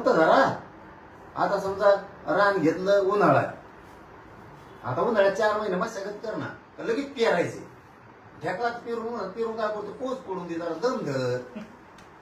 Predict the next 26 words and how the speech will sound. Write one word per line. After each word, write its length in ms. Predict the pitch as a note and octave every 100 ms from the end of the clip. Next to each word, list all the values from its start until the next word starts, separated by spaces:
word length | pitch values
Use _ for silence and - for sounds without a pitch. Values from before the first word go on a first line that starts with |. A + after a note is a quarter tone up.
| -
दमच 540 | - C#4+ D4+ D#4 D#4 D#4
नाही. 400 | B3+ D3+ - - - - - - - - - - - - - - - - - - -
मग 100 | E3+
जे 240 | F#3+ B3 C4+
आर 140 | B3+
निघाला 340 | C4 A#3 A#3+
ना, 140 | A#3+ A#3+ A#3
मग 220 | A3+ A#3
कुठे, 220 | C#4+ C#4
कुठे, 240 | C4+ C4 B3+
कुठे, 220 | A#3+ G3
थांब 480 | - - - F#3+ F3+
ना 100 | E3+
जरा. 440 | C3+ A#2 - - - - - - - - - - - - - - - - - -
त्यांचं 240 | A#3 A#3+ C4+
काय 220 | A#3+ G#3+
ऐकतो, 560 | F#3+ F#3 D3+ C#3+ C#3+
आपण 100 | D3
गरीब 320 | E3 F#3 A3 F3+
मराठी, 340 | D#3 C3 B2+
आपण 220 | C3+ C#3+
आपल्यासाठी 440 | D#3 F3 C3 C3+ A#2+
लढतो. 380 | A2 G2+ G2 - - - - A#2+
आता 160 | B2
उन्हाळा 340 | C#3+ E3 E3+ -
आहे, 180 | F#2+